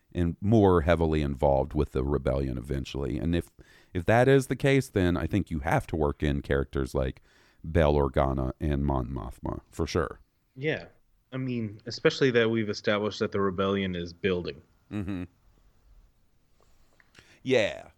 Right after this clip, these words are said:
Speaker 1: So, yeah, I'm, I'm looking forward to see what they got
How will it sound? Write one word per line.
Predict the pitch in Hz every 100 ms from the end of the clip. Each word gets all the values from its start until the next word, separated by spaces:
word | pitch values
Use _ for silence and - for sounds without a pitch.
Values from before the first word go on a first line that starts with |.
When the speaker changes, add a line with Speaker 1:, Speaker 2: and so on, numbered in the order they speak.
| _ _ _ _ _ _ _ -
Speaker 1:
So, | - 101 - - - - - - -
yeah, | - 240
I'm, | - 165 202 - -
I'm | 127
looking | 180 196
forward | 175 180 170
to |
see | 151 175
what | 165 160
they | 151
got | 151 -